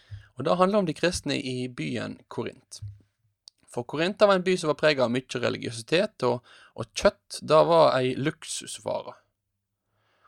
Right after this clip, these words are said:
Og mye av det kjøttet som en kunne få tak i i Korint, det var kjøtt som først hadde blitt offret i de ulike templene til de greske gudene i Korint. Og deretter så ble det da ofte solgt på markedet. Og spørsmålet som,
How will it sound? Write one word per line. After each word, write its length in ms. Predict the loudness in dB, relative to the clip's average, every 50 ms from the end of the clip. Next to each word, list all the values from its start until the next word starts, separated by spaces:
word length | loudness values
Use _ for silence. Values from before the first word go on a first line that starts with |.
| _ _ -6
Og 100 | -4 -2
mye 140 | 0 2
av 100 | 4 4
det 140 | 4 4 2
kjøttet 320 | 0 -2 0 -2 -2 0 2
som 80 | 0
en 80 | 0 0
kunne 260 | -2 0 0 0 -2
få 80 | -4 0 2
tak 260 | 2 2 2 0 -4
i 60 | -6
i 80 | -4 -4
Korint, 480 | -2 0 0 0 -2 -4 _ -14 -16 -16 _ _ _ _ _ _ _ _ _ _ _ _ _ 2
det 80 | 4 4 6
var 320 | 6 6 6 4 2 -4 -8 -14 -20 _ 0
kjøtt 240 | 2 2 2 2 0
som 220 | -4 -2 -2 -2 -2
først 480 | 0 2 2 2 2 -2 -6 -4 -2 0
hadde 160 | 0 0 0
blitt 220 | -2 -4 -6 -2 0 -2
offret 500 | -2 -2 -6 -16 -6 0 4 4 4 4
i 60 | 4
de 80 | 2 0
ulike 280 | 0 0 -2 -4 -2 0
templene 640 | 0 0 0 0 -4 _ 2 2 2 2 0 -2 -4 -6 _ _ _ _ _ _ _ _ _ _ -6
til 460 | -2 0 0 0 0 0 -2 -4 -8 -10 -8
de 140 | -6 -6 -6
greske 540 | -4 0 2 4 4 4 2 -2 -6 -6 -6
gudene 400 | -4 -2 0 0 0 0 0 -2
i 80 | -4 -6
Korint. 380 | -6 -6 -6 -6 -8 -6 0
Og 100 | 0 4 6 6
deretter 340 | 6 6 4 2 2 -2
så 120 | 0 0 0
ble 100 | 0 0
det 80 | 0 0
da 80 | 0
ofte 200 | 0 0 0 -2 -2
solgt 320 | 0 2 2 2 0 -4 _ -4
på 80 | -2 -2
markedet. 400 | -2 -2 -4 -6 -8 -8 -8 -8 -12 _ _ _ _ -20 -20 -20 -20 -20 -20 -20 -20 -20 -20 -20 _ _
Og 100 | -4 -4 4
spørsmålet 520 | 6 6 6 6 4 0 2 2 2 4
som, 260 | 4 4 4 4 2